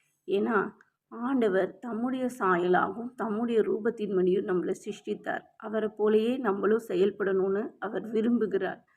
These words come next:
மனுஷன் அவரை போல கிரியேட் பண்ணவும், அவரை போல சூழ்நிலைகளை மாத்தி அமைக்கவும் ஆற்றல் பெற்றவனா விளங்க வேண்டும் என்பதுதான் தேவனுடைய பெரிதான ஒரு ஆசை.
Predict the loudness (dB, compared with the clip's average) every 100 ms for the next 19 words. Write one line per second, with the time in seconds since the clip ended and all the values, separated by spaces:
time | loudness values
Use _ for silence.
0 | _ _ _ -10 -2 2 2 2 0 0
1 | -2 -4 -2 -2 0 2 2 0 -6 -4
2 | -4 -4 0 2 4 2 -2 -6 -20 -8
3 | -4 0 -2 0 0 0 -2 -8 -2 0
4 | 2 2 4 4 4 2 2 0 -4 -2
5 | -2 -2 -2 -2 0 2 2 0 -6 -6
6 | -4 -4 -4 -6 -4 -6 -4 -2 0 2
7 | 2 4 4 4 2 2 4 2 0 -2
8 | -2 0 2 2 -2 -12 -4 0 2 2
9 | 2 4 4 2 -2 _ _ _ 0 2
10 | 4 2 0 0 -2 -2 0 -2 -2 -6